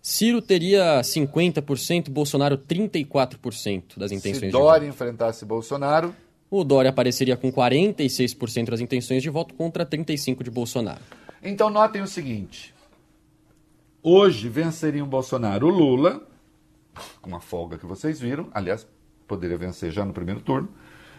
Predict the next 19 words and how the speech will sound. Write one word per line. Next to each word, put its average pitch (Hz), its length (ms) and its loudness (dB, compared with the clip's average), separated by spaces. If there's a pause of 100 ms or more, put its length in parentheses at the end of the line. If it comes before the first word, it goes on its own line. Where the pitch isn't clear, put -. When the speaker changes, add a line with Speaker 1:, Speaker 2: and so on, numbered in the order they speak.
Speaker 2:
a 98 80 0
eleição. 131 540 0 (920)
Dória 185 480 10
também 143 300 4
vence 117 420 0
Bolsonaro, 104 640 -4 (880)
e 170 140 2
Ciro 170 480 4
também 180 300 0
vence 156 260 -4
Bolsonaro. 151 560 -2 (400)
Qual 160 300 10
é 143 120 8
a 143 60 8
dificuldade 127 640 2
de 127 60 -2
Dória 110 260 6
e - 40 -2
Ciro? 170 520 2